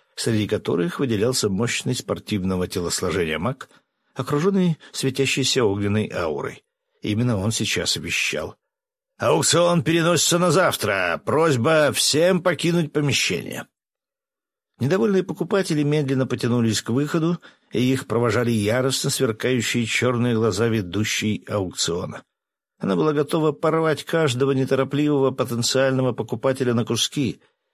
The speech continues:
По тем фразам, какими женщина успела перекинуться с хозяином дома,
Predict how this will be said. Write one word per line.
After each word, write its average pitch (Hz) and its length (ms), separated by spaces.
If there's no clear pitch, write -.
По 104 120
тем 147 180
фразам, 117 540
какими 127 380
женщина 117 500
успела 123 420
перекинуться 113 640
с - 80
хозяином 107 580
дома, 123 400